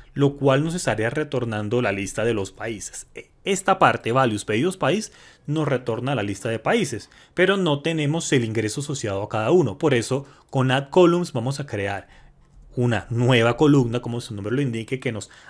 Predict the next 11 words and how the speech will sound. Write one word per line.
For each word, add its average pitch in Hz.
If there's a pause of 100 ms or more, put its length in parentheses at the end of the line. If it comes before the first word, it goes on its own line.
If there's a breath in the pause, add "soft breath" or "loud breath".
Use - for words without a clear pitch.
arroje 135
este 139
valor. 123 (380 soft breath)
Por 165
ello, 180
bueno, 139
segundo 120
argumento 135
sería 110
el 123
nombre 127